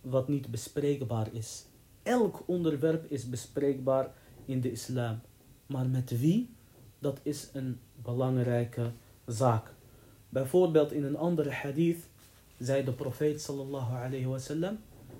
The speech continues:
dat een van de meest gehate zondes bij Allah,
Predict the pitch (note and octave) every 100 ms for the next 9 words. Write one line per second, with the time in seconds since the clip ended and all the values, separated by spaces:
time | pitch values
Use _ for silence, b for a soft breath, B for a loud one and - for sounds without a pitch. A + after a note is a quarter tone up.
0 | - B2+ - - F3 F3 - D3+ B2+ C3+
1 | D3+ F3 F#3 - A2 G#2+ B2 A2 D3+ F#3+
2 | F#3+ C3 A2 B2 F#3 D#3+ C#3+ - C3+ B2+
3 | C3+ D3 G3